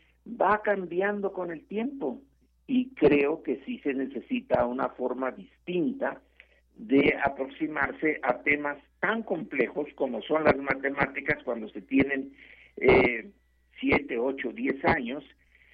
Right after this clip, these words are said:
y que pueden resultar en un rechazo, en, en una cerrazón de, del, eh, pequeño,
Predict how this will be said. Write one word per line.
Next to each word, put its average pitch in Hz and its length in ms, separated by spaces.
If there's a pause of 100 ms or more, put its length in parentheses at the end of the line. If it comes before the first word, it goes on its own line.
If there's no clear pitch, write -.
(180)
y 127 140
que 120 140
pueden 185 400
resultar 160 800 (1080)
en 113 180
un 151 120
rechazo, 151 800 (120)
en, 104 480 (220)
en 113 180
una 170 220
cerrazón 180 840
de, 120 300 (600)
del, 127 400
eh, 117 240 (300)
pequeño, 175 760